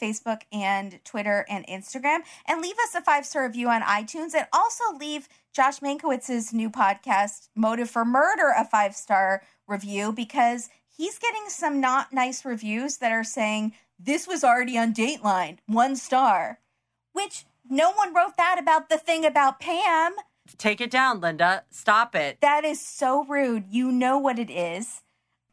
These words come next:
Speaker 1: And it's a totally different thing when it's a podcast, and it's, like, different information, and it's told in a different storytelling manner, but also it's Mank. It's amazing.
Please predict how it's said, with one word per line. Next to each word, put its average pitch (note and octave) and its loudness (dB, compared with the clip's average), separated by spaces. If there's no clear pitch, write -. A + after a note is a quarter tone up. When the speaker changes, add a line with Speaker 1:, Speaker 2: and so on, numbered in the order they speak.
Speaker 1:
And A#3 0
it's B3+ -4
a A#3+ -4
totally C4+ -2
different A#3 -2
thing A3+ -2
when G#3 -2
it's F#3+ -12
a G#3+ -6
podcast, G3 -2
and G3+ -6
it's, G#3 -10
like, G#3 -4
different G#3+ -4
information, G#3 -6
and G3 0
it's - -10
told G#3 -4
in A#3+ 0
a A3+ 2
different G#3+ -6
storytelling G3 -2
manner, F#3 0
but A#3+ -2
also D#4+ 2
it's C4 -8
Mank. B3+ -2
It's - -10
amazing. A#3 -2